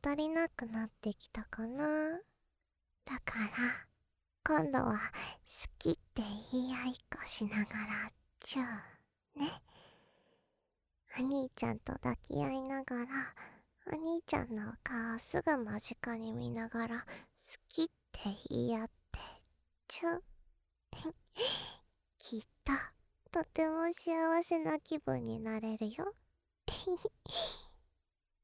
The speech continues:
ゃあ、好きって言いながら、チューしようね。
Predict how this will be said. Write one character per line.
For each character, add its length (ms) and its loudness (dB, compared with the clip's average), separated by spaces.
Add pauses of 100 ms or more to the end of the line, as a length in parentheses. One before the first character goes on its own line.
(320)
ゃ 40 -6
あ、 40 -2 (1120)
好 80 -8 (200)
き 200 -6
っ 20 -8 (240)
て 80 -10 (220)
言 140 4
い 60 -4
な 200 -8
が 160 -4
ら、 60 -6 (1500)
チ 100 -6
ュ 40 -12
ー 40 -10 (800)
し 220 -6
よ 60 -12 (380)
う 40 -10
ね。 200 -12